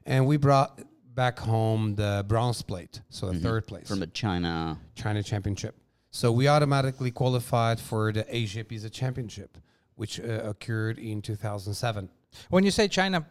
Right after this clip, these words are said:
Speaker 3: Pizza Championship, I just wanna clarify, it doesn't mean it's, it's, it's Chinese
Speaker 1: No, no,
Speaker 3: pizza
Speaker 1: no. It's,
Speaker 3: places.
Speaker 1: it's a,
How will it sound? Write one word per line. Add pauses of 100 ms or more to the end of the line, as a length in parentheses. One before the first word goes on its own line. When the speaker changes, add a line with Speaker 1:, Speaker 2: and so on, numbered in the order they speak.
(120)
Speaker 3:
Pizza
Championship,
I
just
wanna
clarify,
it
doesn't
mean
it's,
it's,
it's
Chinese (320)
Speaker 1:
No,
no,
Speaker 3:
pizza
Speaker 1:
no.
It's,
Speaker 3:
places.
Speaker 1:
it's
a,